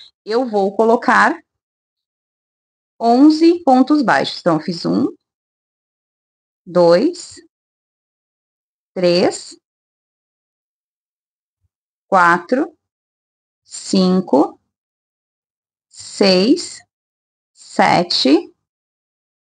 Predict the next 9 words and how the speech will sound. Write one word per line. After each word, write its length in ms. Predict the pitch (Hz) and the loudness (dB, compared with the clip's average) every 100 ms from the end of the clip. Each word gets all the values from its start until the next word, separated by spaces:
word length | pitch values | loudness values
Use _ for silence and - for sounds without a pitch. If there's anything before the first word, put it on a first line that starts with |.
| _ _ _ _ - | _ _ _ _ -4
oito, 720 | 190 180 175 - 254 320 349 _ _ _ _ _ _ _ _ _ _ _ _ _ _ _ _ | 0 2 0 -2 0 0 -2 _ _ _ _ _ _ _ _ _ _ _ _ _ _ _ _
nove, 800 | 196 190 180 165 170 214 302 - _ _ _ _ _ _ _ _ _ _ _ _ _ _ _ | -2 2 4 4 0 -2 -4 -4 _ _ _ _ _ _ _ _ _ _ _ _ _ _ _
dez 880 | - 160 156 170 170 214 339 - - _ _ _ _ | -16 -4 2 4 4 2 -2 -10 -20 _ _ _ _
e 400 | 208 208 294 - _ _ _ _ _ _ _ _ _ - | -16 -10 -10 -12 _ _ _ _ _ _ _ _ _ -4
onze 640 | 220 214 226 240 269 - _ - | 0 0 0 0 0 -2 _ -8
pontos 320 | 233 226 285 | -6 -4 -2
baixos. 380 | - - - - _ _ | -2 -4 -8 -18 _ _
Vou 140 | 196 | -4
encerrar 680 | 202 - 277 294 220 185 196 | -2 0 2 4 4 2 0